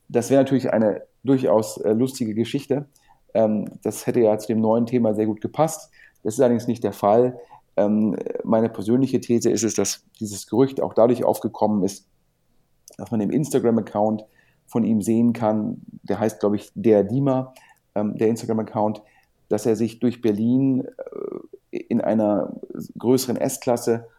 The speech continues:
von einem Chauffeur fahren lässt und er sitzt hinten rechts und guckt im Endeffekt im eingebauten Monitor, glaub ich, Filme oder arbeitet am Laptop. Und da gibt es, äh, ein paar Instagram-Posts zu.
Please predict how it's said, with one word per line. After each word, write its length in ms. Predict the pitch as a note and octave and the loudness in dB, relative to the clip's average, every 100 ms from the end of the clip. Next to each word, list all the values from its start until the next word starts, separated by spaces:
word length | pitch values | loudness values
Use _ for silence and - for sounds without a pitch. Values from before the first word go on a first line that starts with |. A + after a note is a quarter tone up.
| _ _ | _ _
von 240 | A#2+ A#2 | 0 2
einem 560 | D#2+ G#2+ A2 G#2+ - - | 2 2 2 0 -2 -8
Chauffeur 560 | - A#2+ - D3+ D#3 D3+ | -6 -6 -2 4 4 4
fahren 380 | C#3+ B2 B2 | 2 2 4
lässt 240 | A#2 A#2 - | 2 -2 -6
und 140 | F#2+ | -2
er 100 | A2 | -2
sitzt 240 | A#2 - - | -2 -4 -4
hinten 200 | B2+ G#2+ | -2 0
rechts 420 | A2+ B2+ - - | 0 0 -6 -6
und 280 | G#2+ F#2+ _ _ _ _ _ _ | -6 -6 _ _ _ _ _ _
guckt 260 | - - - | -10 -10 -6
im 120 | G2+ | -2
Endeffekt 400 | A#2+ A#2 A#2 A#2+ | -2 -2 -4 -2
im 100 | A2 | 0
eingebauten 520 | G#2 B2+ A#2 A2+ - | 2 2 4 2 2
Monitor, 680 | A#2 A#2+ A#2+ A#2+ A#2 A2 - _ | 0 0 0 0 2 0 -6 _
glaub 220 | G#2+ G2 | -2 0
ich, 240 | A2 - - - - | -2 -6 -18 -18 -18
Filme 500 | - C#3+ C#3+ C#3 B2 | -2 2 4 4 2
oder 440 | E2+ A2+ F2 - | 2 2 2 2
arbeitet 360 | G#2 A2+ A2+ F2 | 2 4 2 2
am 120 | F2 | 2
Laptop. 520 | A2 B2+ - A#2+ - _ _ _ _ | 2 0 0 0 0 _ _ _ _
Und 480 | - G#2+ A2 G#2+ - _ | -2 0 0 -2 -8 _
da 180 | - G#2+ | -4 -2
gibt 240 | A#2+ - | -2 -6
es, 220 | G#2 - - | -10 -10 -8
äh, 220 | - - - - | -6 -6 -8 -8
ein 220 | E2 F2+ | -8 -4
paar 300 | A#2+ A2+ - | 0 2 2
Instagram-Posts 1300 | B2+ B2 A#2+ B2 A2+ A2+ - - B2 B2 A#2+ - - | -2 -2 2 2 2 0 -4 -6 2 2 2 -6 -8
zu. 360 | A#2 A#2 A#2 | -2 -2 -2